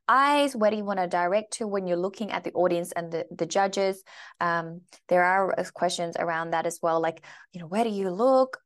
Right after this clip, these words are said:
Um, one of the things that I would advise during your walk and your eyes, always when you come out of on stage, so as soon as you're seen up on stage,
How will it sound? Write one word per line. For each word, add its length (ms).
Um, 500
one 180
of 140
the 100
things 280
that 120
I 60
would 180
advise 300
during 320
your 120
walk 440
and 340
your 260
eyes, 560
always 560
when 120
you 80
come 180
out 140
of 120
on 160
stage, 360
so 160
as 120
soon 220
as 160
you're 100
seen 460
up 160
on 180
stage, 460